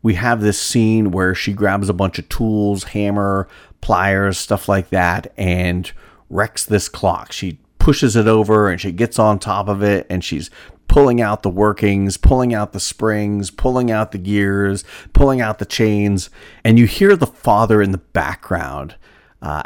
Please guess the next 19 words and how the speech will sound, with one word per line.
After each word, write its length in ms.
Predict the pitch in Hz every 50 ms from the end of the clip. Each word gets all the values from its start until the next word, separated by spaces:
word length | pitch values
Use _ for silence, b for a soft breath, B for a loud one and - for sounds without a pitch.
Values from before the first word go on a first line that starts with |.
| -
asking, 500 | - 104 107 107 - - - 104 101 92
"What 140 | 87 104 104
are 40 | 101
you 180 | 98 101 101 92
doing? 680 | 87 - 98 95 98 95 92 90 87 85 82 82 78 92
Why 140 | 95 104
are 120 | 101 104 104
you 220 | 104 101 104 98
doing 440 | 90 95 98 98 98 98 101 98 98
this?" 480 | 95 90 85 85 - - - - - -
Stuff 360 | 139 - - - - 170 - -
like 200 | 135 110 - -
that. 400 | 95 95 90 85 78 - - _ B B B B B B B B - 110
And 580 | 104 104 107 104 104 104 104 104 101 - - _ _ _ _ _ _ _ _ _ _ - _ _ -
I 80 | 113 113
just 340 | 95 - 208 214 165 - -
had 280 | - 135 127 120 113
a 100 | 101 98
suspicion 840 | - - - 95 - - - - 87 87 - - 73 57 50 92